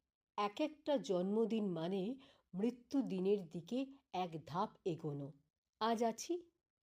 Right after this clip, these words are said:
কাল তো নাও থাকতে পারি এই ধরাধামে। কি হবে এত হিংসা, এত বিদ্বেষ, এত রাগ, ভবিষ্যৎ নিয়ে এত চিন্তা করে? জীবনটাই যেখানে অনিশ্চিত,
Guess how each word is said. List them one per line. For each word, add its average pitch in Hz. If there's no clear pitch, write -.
কাল 269
তো 285
নাও 285
থাকতে 226
পারি 147
এই 208
ধরাধামে। 190
কি 285
হবে 247
এত 202
হিংসা, 214
এত 175
বিদ্বেষ, 202
এত 180
রাগ, 196
ভবিষ্যৎ 226
নিয়ে 214
এত 185
চিন্তা 262
করে? 254
জীবনটাই 277
যেখানে 269
অনিশ্চিত, 160